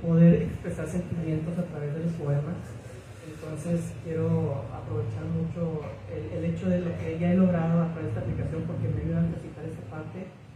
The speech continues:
y por eso me gustó mucho cuando me compartiste ese poema que se llama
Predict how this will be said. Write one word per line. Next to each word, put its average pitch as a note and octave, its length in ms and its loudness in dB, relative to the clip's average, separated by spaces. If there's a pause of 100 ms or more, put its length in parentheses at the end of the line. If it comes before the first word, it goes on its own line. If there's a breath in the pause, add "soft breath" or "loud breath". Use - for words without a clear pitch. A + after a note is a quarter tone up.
y - 80 -14
por E3 80 2
eso E3+ 240 4
me E3+ 160 6
gustó - 240 -2
mucho - 320 -2
cuando - 320 0 (240)
me - 80 -8
compartiste - 480 -4
ese - 160 -6
poema D#3 320 -2
que E3 160 -6
se D#3 80 -6
llama D3+ 320 -2